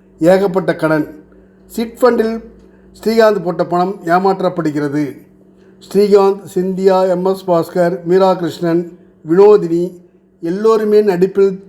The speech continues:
தேர்ச்சியை காட்டுகிறார்கள். ஏனோ தானோவென்று இல்லாமல் ஒரு நல்ல கதையை தேர்வு செய்து தயாரித்த தயாரிப்பாளர் ஹீரோயின் சிந்தியா லூர்டே பாராட்டப்பட வேண்டியவர். சமீபத்தில் பார்த்த பல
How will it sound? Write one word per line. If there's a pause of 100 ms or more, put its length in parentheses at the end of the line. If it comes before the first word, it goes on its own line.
தேர்ச்சியை
காட்டுகிறார்கள். (840)
ஏனோ (140)
தானோவென்று
இல்லாமல் (600)
ஒரு
நல்ல (100)
கதையை
தேர்வு
செய்து
தயாரித்த
தயாரிப்பாளர் (200)
ஹீரோயின் (540)
சிந்தியா
லூர்டே (320)
பாராட்டப்பட
வேண்டியவர். (680)
சமீபத்தில்
பார்த்த (120)
பல